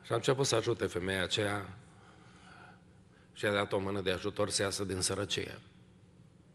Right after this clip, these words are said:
Fii un corb a Domnului pentru cineva flămând și singur. Fii un instrument al lui Dumnezeu pentru cineva.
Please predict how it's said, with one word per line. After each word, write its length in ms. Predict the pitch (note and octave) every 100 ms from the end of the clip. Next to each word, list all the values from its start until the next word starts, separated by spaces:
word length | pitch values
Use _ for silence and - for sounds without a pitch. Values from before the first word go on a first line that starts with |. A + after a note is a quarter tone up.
| - - - - - - - - -
Fii 220 | - F#3+
un 220 | G3 E3+
corb 420 | - E3+ C#3+ B2
a 120 | A#2+ A#2
Domnului 400 | C#3+ C#3 B2+ B2
pentru 260 | A#2 A2
cineva 640 | A2+ A2 A2+ A#2 A2+ G#2+ -
flămând 580 | A2 G#2 A2 G2 F2
și 400 | - - G#2+ F#2+ A2
singur. 480 | - - G#2 F#2 F2 - - - - - - - - - - - - - -
Fii 200 | - F3+
un 160 | F3+ E3
instrument 480 | C#3+ D3 D3 C#3
al 80 | B2+
lui 100 | A#2+
Dumnezeu 400 | A2 A2+ G2 G#2+
pentru 340 | F#2 G2 F#2+ G2+
cineva. 460 | - G2 F2+ F2+